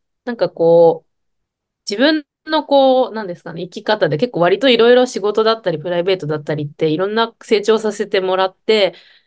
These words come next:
ただなんか子育てで家族で何か成し遂げるみたいな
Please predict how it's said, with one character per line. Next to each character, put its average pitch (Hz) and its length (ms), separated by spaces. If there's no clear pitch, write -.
た 254 100
だ 208 100
な 196 120
ん - 20
か 160 140
子 - 180
育 302 320
て 170 140
で 160 320
家 - 160
族 160 260
で 160 80
何 180 300
か 156 100
成 160 160
し - 100
遂 208 140
げ 196 160
る 180 80
み 151 140
た 147 160
い 139 40
な 120 160